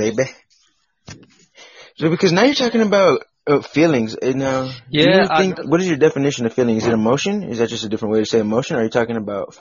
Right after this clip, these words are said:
Speaker 1: catch feelings and attachment?
Speaker 2: I wouldn't say it's just emotion. I'd say feelings are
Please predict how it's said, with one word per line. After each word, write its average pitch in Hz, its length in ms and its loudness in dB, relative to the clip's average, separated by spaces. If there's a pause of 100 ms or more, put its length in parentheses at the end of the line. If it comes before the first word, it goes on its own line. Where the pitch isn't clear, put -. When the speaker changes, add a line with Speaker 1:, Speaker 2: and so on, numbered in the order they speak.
(140)
Speaker 1:
catch 107 240 -4
feelings 107 380 -4
and 95 160 -14 (1000)
attachment? 143 680 -2 (480)
Speaker 2:
I 143 40 -2
wouldn't 165 260 -2
say 160 140 0
it's 143 100 -4
just 139 220 -8
emotion. 147 560 -2
I'd 135 100 0
say 147 300 0 (400)
feelings 180 520 2
are 151 100 -2